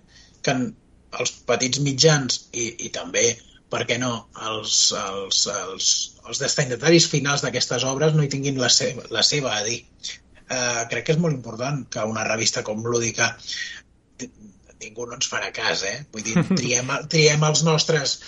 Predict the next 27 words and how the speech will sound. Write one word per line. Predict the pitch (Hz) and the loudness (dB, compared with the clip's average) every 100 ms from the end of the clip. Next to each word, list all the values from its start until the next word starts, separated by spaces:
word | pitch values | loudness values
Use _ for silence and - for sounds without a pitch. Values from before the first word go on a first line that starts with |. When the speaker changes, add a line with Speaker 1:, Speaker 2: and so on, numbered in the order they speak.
| - - - | -16 -16 -10
Speaker 1:
els | 135 135 | -8 -6
nostres | 139 131 151 | -4 0 2
videojocs | 151 151 147 151 - | 2 2 4 4 4
favorits | 160 139 143 151 170 - | 2 2 4 4 4 2
i | 156 151 - | -2 -4 -4
pot | - 156 | -4 -2
ser | 175 | 0
que | 170 | 0
coincideixin | 160 165 156 160 151 160 135 - _ | -2 0 2 2 2 0 -6 -12 _
o | - 127 | -12 -10
no | 131 165 170 - - - - - | -6 -6 -6 -12 -20 -20 -18 -10
amb, | 127 123 120 | -8 -8 -10
amb | - 127 120 | -10 -8 -6
els | 117 - | -4 -2
que | 117 | -4
tria | 123 127 139 143 143 135 123 110 104 95 92 _ _ _ - - | -6 -6 -4 -4 -4 -4 -6 -8 -12 -16 -20 _ _ _ -20 -18
un | - - | -14 -12
gran | 127 127 127 | -8 -8 -8
mitjà | 135 143 156 160 | 0 4 6 6
o | 151 | 2
amb | 131 | 0
els | 120 - | -4 -4
que | |
tria | 120 123 123 | -4 -4 -2
la | 120 | -2
pròpia | 120 120 127 | -4 -4 -2
indústria, | 147 156 - 165 | 0 2 4 2